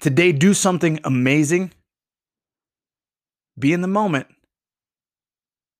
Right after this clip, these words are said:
and have that positive outlook. You can overcome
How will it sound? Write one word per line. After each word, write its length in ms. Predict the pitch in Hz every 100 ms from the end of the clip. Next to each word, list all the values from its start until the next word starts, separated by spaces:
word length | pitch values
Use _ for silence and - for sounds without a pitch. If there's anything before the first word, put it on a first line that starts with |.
| _ _ _ _ _ _ _ _ _ _
and 100 | 120
have 300 | - 147 151
that 160 | 123 -
positive 360 | 139 123 110
outlook. 500 | 110 110 104 - _ _ _ _ _ _ _ _ _ _
You 80 | -
can 140 | -
overcome 580 | 175 143 135 175 147 120